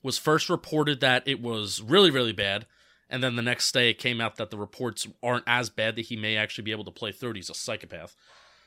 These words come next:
Un-, kind of like a quiet talking point, but he hasn't missed a single game in his career. He played fifteen games in twenty nineteen, but I think that's just because of the way that the trade worked between the Jets and the Giants, that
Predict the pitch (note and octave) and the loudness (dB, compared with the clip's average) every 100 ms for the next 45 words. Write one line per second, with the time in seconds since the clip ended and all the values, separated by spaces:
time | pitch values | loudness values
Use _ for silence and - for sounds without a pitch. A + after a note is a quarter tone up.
0 | _ _ - D#3 A3+ C4 - - A#3 A#3+ | _ _ 0 4 4 0 -8 0 0 2
1 | A3 F#3 - - E3 E3 A#3 - - - | 0 -2 -4 -2 4 6 6 4 0 0
2 | E3+ - E3 - A#2+ G2+ F2+ - C3 A#2+ | 0 0 -4 -4 -6 -6 -6 -2 0 0
3 | - D#3 F#3 G3+ F3+ F3+ D3+ - F3 F3+ | 0 4 4 4 2 0 2 2 2 0
4 | D3 D3+ C3 A2+ - - A#2 - - _ | 2 2 0 -4 -6 -6 -6 -6 -12 _
5 | _ _ _ _ _ D3 - D#3+ C3+ - | _ _ _ _ _ -4 2 2 4 2
6 | E3+ - G#3 F#3+ F3+ F3+ D#3 D3 - D#3+ | 0 0 -2 2 2 2 0 -4 -2 0
7 | C#3+ D3+ D3 B2+ A2 G#2+ A#2+ - B2 C3+ | 0 0 -2 -4 -4 -2 -2 -2 0 0
8 | B2+ - C#3+ - C3+ - C3 B2+ A#2 A#2 | 0 -2 -4 -2 -4 -2 0 0 0 -2
9 | G#2+ - - _ C3 A#2+ C3 B2 B2 A#2+ | -4 -10 -20 _ -2 2 2 2 0 -4
10 | - B2+ C3 B2 C3+ C3 - A#2 B2 A2 | -4 0 0 0 -4 -6 -10 -8 -6 -4
11 | G#2+ B2 A#2+ - A2+ F#2+ G#2 A#2 A#2+ - | -2 0 -2 -4 -8 -4 -2 -2 -4 -4
12 | A2+ G#2 | 0 -2